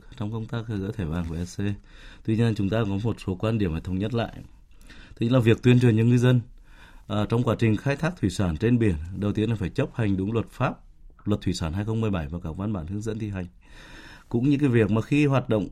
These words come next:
khai thác ở vùng biển giáp ranh thì phải xác định được phạm vi, ờ,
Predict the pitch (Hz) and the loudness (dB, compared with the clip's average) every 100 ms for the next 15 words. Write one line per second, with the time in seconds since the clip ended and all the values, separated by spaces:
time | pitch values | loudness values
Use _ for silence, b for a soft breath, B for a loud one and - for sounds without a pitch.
0 | - 131 131 143 101 104 95 80 80 92 | -4 -4 0 0 0 2 2 0 -2 -4
1 | 98 107 123 123 92 78 95 113 104 90 | -2 0 0 -2 -4 -4 -6 -2 0 0
2 | 90 90 107 92 90 113 120 120 113 | -2 -2 -4 -2 -2 0 0 -2 -4